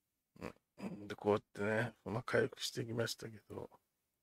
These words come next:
うん、その後のこれ。もう振り切れてるからね。表示できないからね。うん。まあ、それ考えると、これがね、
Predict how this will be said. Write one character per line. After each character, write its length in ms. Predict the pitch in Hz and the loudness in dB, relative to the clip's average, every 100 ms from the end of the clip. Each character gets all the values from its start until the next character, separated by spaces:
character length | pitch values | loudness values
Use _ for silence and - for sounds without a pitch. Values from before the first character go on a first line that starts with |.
| _ _ _ _ _ _ _ _ _ _ | _ _ _ _ _ _ _ _ _ _
う 80 | 85 | -4
ん、 120 | - - - | -4 -6 -2
そ 280 | - - 131 | 4 8 12
の 180 | 147 170 | 12 12
後 200 | 175 151 | 12 12
の 100 | 123 | 12
こ 160 | 117 127 | 12 12
れ。 220 | 110 - - - - _ _ _ _ _ _ _ _ _ | 12 12 0 -8 -8 _ _ _ _ _ _ _ _ _
も 60 | - | 2
う 20 | |
振 180 | - 160 | 12 12
り 100 | 185 | 12
切 60 | 202 | 12
れ 80 | |
て 100 | 170 | 12
る 80 | 113 | 12
か 100 | 95 | 12
ら 60 | - | 10
ね。 360 | 117 123 98 - _ _ _ _ _ _ _ _ _ _ _ _ - | 10 10 8 2 _ _ _ _ _ _ _ _ _ _ _ _ 12
表 140 | 147 | 12
示 80 | 139 | 12
で 60 | 135 | 10
き 80 | 143 | 10
な 80 | 123 | 10
い 40 | |
か 100 | 107 | 6
ら 100 | - | 2
ね。 260 | - - - - _ _ _ _ _ _ _ _ _ _ _ _ _ _ _ _ - | 2 0 0 -8 _ _ _ _ _ _ _ _ _ _ _ _ _ _ _ _ 2
う 40 | |
ん。 440 | 95 101 104 101 - _ - 113 139 - | 6 6 6 2 -6 _ -10 -6 -4 2
ま 120 | - | 2
あ、 40 | |
そ 140 | - 131 | 4 4
れ 100 | 135 | 8
考 120 | 147 | 10
え 340 | 151 156 170 | 12 12 12
る 100 | 160 | 12
と、 1000 | 151 123 113 110 107 101 98 95 92 - - - _ _ _ _ _ _ _ _ _ _ _ | 12 12 12 12 12 12 12 12 12 6 -2 -14 _ _ _ _ _ _ _ _ _ _ _
こ 160 | - 123 | 4 6
れ 100 | 117 | 8
が 140 | 117 | 8
ね、 280 | 117 131 - | 10 8 6